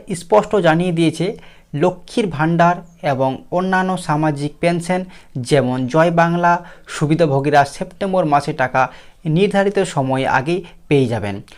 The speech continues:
সরকারি বিজ্ঞপ্তি অনুযায়ী পয়লা অক্টোবরই সকল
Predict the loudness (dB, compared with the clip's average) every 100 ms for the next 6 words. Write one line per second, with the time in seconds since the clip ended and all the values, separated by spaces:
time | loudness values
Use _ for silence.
0 | -20 -16 2 2 4 2 2 0 0 2
1 | 0 2 0 2 2 0 0 -6 -20 0
2 | 4 4 4 2 2 -2 2 2 2 2
3 | 0 -4 -14 -8 -2 2